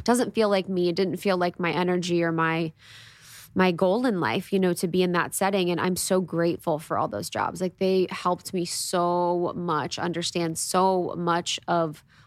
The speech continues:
what we do now in business. And I always think about that with, you know, our girls listening. It's like,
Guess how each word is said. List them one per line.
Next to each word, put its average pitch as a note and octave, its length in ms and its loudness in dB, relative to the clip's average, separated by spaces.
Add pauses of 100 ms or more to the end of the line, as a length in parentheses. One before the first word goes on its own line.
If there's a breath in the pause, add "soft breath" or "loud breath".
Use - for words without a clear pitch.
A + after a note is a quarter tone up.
(120 soft breath)
what F3 200 2
we F#3 120 0
do E3+ 180 2
now D#3 220 2
in D#3+ 140 -2
business. D#3+ 560 -2
And F3 340 0 (260 loud breath)
I F#3+ 140 4
always G3+ 220 2
think F#3+ 180 -2
about F3 300 0
that E3 260 0
with, E3 420 -4 (160)
you F3 140 0
know, E3 100 2
our D#3+ 140 2
girls D#3 320 -4
listening. F3+ 500 0
It's - 400 -4
like, D3+ 420 -2